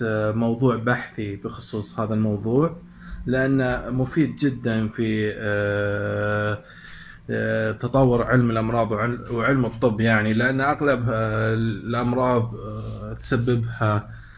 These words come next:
آه، طفيليات ميكروبية.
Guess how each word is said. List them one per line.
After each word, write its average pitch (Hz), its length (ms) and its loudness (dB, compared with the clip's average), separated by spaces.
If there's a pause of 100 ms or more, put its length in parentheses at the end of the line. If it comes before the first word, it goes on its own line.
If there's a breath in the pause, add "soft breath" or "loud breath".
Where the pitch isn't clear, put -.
(220 loud breath)
آه، 110 200 0
طفيليات 117 920 2 (100)
ميكروبية. 117 1200 0